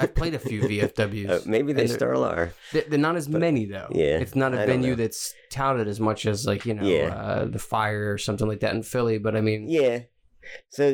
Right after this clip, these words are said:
Speaker 2: y-, we would have those kind of Elks Lodges, uh, commu-, they had the place called the Community Education Center where it would be s-, things like, "Oh, you could rent this place out and we could do a show on our own," all until, you know,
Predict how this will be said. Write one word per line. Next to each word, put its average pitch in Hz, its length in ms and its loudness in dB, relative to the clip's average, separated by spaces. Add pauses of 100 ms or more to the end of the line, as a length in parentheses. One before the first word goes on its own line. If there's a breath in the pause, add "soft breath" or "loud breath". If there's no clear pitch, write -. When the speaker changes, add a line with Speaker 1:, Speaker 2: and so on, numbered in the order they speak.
Speaker 2:
y-, 151 240 -6
we 170 160 2
would 165 100 4
have 139 160 2
those 117 300 2
kind 104 180 0
of 98 140 2
Elks - 300 -2
Lodges, 92 880 0
uh, 50 680 0 (460)
commu-, 95 320 0
they 95 120 4
had 85 160 0
the 87 100 0
place 95 260 -2
called 80 160 0
the 73 40 -12
Community 85 400 2
Education 80 560 -2
Center 80 380 2
where 73 180 0 (340 loud breath)
it 196 100 0
would 196 120 4
be 139 140 2
s-, - 340 -10 (760 loud breath)
things 123 220 2
like, 110 140 -6
"Oh, 190 140 2
you 151 140 0
could 127 160 -4
rent 135 180 2
this 135 140 -2
place 127 300 0
out 151 320 0
and 113 100 0
we 165 100 0
could 131 140 -2
do 120 120 2
a 123 60 4
show 123 240 0
on 123 80 2
our 131 200 2
own," 107 520 0
all 107 240 2
until, 95 480 2
you 82 100 4
know, 76 240 0